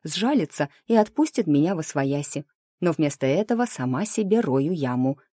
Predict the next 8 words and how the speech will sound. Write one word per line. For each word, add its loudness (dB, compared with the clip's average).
Теперь -2
точно -4
выгонит". 0
"Хорошо, 0
кабинетах", 2
миролюбиво 2
согласился -2
он 2